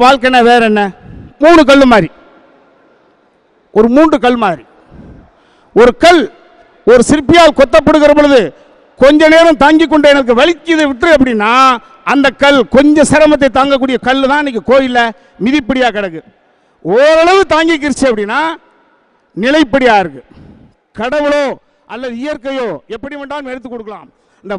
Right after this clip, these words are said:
வாழ்க்கை நம்மளுக்கு கொடுத்த அடியெல்லாம் தாங்கி கொண்டால் நிச்சயம் எல்லாத்துக்கும் ஒரு முடிவு உண்டு. முத்து பெறுகிற பொழுது கோயில் கர்ப்பகிரகத்தில் இருக்கக்கூடிய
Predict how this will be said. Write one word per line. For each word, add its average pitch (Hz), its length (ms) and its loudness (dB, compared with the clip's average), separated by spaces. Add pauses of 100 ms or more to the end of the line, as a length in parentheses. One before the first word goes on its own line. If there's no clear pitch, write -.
வாழ்க்கை 277 500 -6 (380)
நம்மளுக்கு 254 340 -8 (100)
கொடுத்த 302 340 0
அடியெல்லாம் 320 560 -2 (120)
தாங்கி 330 280 -4
கொண்டால் 240 560 0 (280)
நிச்சயம் 294 440 -4
எல்லாத்துக்கும் 294 460 -2
ஒரு 254 140 0
முடிவு 277 200 2
உண்டு. 233 240 2 (1000)
முத்து 359 300 -2
பெறுகிற 269 360 0
பொழுது 220 240 0 (340)
கோயில் 294 340 0
கர்ப்பகிரகத்தில் 254 680 -4
இருக்கக்கூடிய 208 380 -4